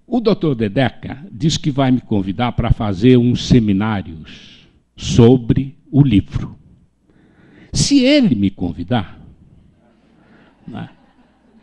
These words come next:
é claro que, sendo ele uma pessoa lá do Instituto de Humanas, arquiconhecida, com uma autoridade intelectual indiscutível, né, eu não vou dizer não para ele.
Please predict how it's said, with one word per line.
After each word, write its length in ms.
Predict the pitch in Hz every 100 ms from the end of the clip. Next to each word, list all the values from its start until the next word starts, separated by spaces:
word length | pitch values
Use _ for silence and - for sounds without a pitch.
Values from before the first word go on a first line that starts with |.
| _ _ _ _ -
é 140 | 254
claro 380 | - 233 233 196
que, 680 | - 220 - - _ 226 233 - - 262
sendo 600 | - 262 285 254 226 175
ele 340 | 139 107 104
uma 180 | 160 170
pessoa 680 | 165 139 - 127 104 95
lá 280 | 92 110 139
do 180 | 117 127
Instituto 720 | 120 - 117 - 101 98 107
de 140 | - 107
Humanas, 840 | 101 101 92 87 85 82 - -
arquiconhecida, 1300 | 98 107 - - 95 - 113 107 104 - 92 78 -
com 140 | -
uma 140 | 110 110
autoridade 760 | 107 127 113 113 117 123 104
intelectual 920 | 107 120 110 107 - 101 110 131 - - - 143
indiscutível, 1200 | 170 196 156 208 - 214 - - 95 - - - _ _ _ _ _ -
né, 180 | - - _ _ _ -
eu 240 | 220 117
não 180 | 135 233
vou 200 | 143 208
dizer 420 | 190 202 160 107
não 280 | 175 135 101
para 260 | - 165 151
ele. 360 | - - -